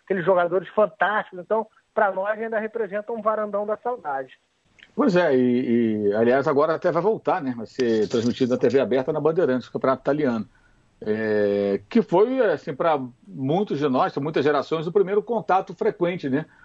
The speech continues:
Speaker 2: com o futebol internacional, e era a principal liga, né? Era aquele momento realmente de domínio do futebol da Itália, os times italianos, os grandes jogadores da América do Sul iam pra Itália, então teve um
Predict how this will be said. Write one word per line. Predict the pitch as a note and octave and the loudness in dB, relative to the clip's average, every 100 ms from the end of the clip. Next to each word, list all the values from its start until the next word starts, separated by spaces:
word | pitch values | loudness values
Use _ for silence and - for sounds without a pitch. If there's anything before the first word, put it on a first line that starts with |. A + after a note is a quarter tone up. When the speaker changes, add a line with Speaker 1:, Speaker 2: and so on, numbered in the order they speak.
| - _ | -20 _
Speaker 2:
com | D3+ | -2
o | C3 | -2
futebol | C3+ C3+ D3 | 0 2 2
internacional, | D3+ D3 D#3+ A3 G#3 E3 C3+ | 0 -2 0 0 2 2 2
e | |
era | A#2+ C3+ | 2 2
a | C3+ | 0
principal | D3 C3+ C3+ E3+ F#3 | -4 -6 0 0 0
liga, | F3+ D#3+ A2+ | -2 -2 -2
né? | C#3 - _ _ _ _ | -4 -12 _ _ _ _
Era | B2+ B2+ | -4 0
aquele | C3+ C3+ | 0 0
momento | C#3+ C3+ C3+ | 0 0 -2
realmente | C#3+ D3 D3+ | -6 -6 0
de | D3+ | 2
domínio | F3+ D3 E3+ C#3+ | 2 0 -2 -4
do | A#2 | -6
futebol | - B2+ B2 B2+ | -8 -2 0 2
da | D#3+ | 0
Itália, | D3+ D#3+ C3 | 0 0 -2
os | |
times | - C3+ A#2+ | -6 -10 -6
italianos, | A#2+ C#3 C3 D#3 C#3+ | -2 0 0 0 -4
os | A2+ | -6
grandes | C3+ E3+ | -4 -2
jogadores | D3+ C#3+ C3 C#3 | -2 -2 -2 0
da | C#3 | 0
América | C#3+ C#3 B2+ | -2 -4 -6
do | |
Sul | - D#3 | -2 0
iam | C#3+ C#3+ | 2 2
pra | C#3+ B2+ | 0 0
Itália, | - C#3 D#3 - _ _ _ _ _ | 2 0 0 -6 _ _ _ _ _
então | B2 A#2 A#2 B2+ B2+ | -10 -10 -4 -2 0
teve | C#3 C3 | 0 0
um | D#3 D3+ B2 A#2 | -2 -4 -4 -6